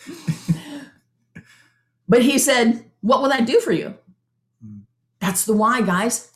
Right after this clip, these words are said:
Speaker 1: What will that do for you? And so if they don't know what they want, many of them don't, ask them more questions.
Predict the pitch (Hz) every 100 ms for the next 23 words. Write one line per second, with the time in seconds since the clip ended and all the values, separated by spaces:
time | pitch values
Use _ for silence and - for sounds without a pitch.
0 | _ _ _ _ 214 262 262 277 214 262
1 | 466 208 156 - - _ _ _ _ _
2 | _ _ - 220 208 247 220 214 202 247
3 | 311 - 294 254 247 247 233 226 226 208
4 | 196 165 - 196 226 240 226 220 170 202
5 | 320 - _ _ _ 170 185 180 233 233
6 | 208 190 - 185 - - 160 156 -